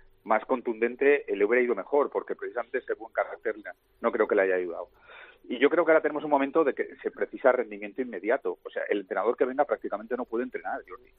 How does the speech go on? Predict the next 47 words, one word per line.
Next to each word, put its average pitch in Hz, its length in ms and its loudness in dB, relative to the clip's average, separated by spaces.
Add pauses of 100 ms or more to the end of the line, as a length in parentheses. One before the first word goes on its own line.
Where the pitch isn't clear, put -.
(260)
Eh, 101 180 4
va 107 120 2
a - 40 -6
tener 127 320 -2 (480)
que 113 280 4
ir 113 220 -2
sacando 120 340 4
partidos, 170 600 4 (280)
ir 123 200 2
cambiando 127 380 2
un 120 100 -6
poco 120 200 4
la 120 80 6
mentalidad, 117 600 2
animando 120 380 0
a 120 40 4
la 113 80 4
gente, 170 500 -2 (380)
y 120 120 4
hace - 180 0
falta 110 260 2
alguien 113 260 0
que 120 80 -2
conozca 95 340 -4
la 101 100 2
casa. 101 260 -2
Yo 110 380 0
ahora 113 200 4
me 120 100 0
inclinaría 104 400 0
por 98 160 -4
Luis 95 140 -4
García 98 260 -2
Plaza, - 340 -4
sin 104 160 -16
duda, 107 220 -4 (460)
porque 107 180 2
además 117 300 4
creo 120 280 6
que 113 160 -2 (180)
es - 120 -8
un 127 60 -4
hombre 120 180 4
que 113 60 0
tiene 104 200 -4
casa 120 220 -2
aquí, 175 420 2